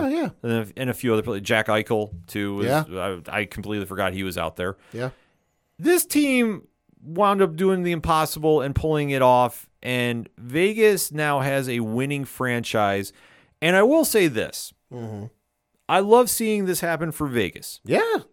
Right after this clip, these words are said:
Speaker 2: Because
Speaker 1: yeah.
Speaker 2: I've been watching, like, their pregame celebrations, and if,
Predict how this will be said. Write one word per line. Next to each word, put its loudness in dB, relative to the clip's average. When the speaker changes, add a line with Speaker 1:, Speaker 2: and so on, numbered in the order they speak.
Speaker 2:
Because 2
Speaker 1:
yeah. -6
Speaker 2:
I've 2
been 2
watching, 0
like, -2
their 0
pregame -4
celebrations, -2
and -8
if, -10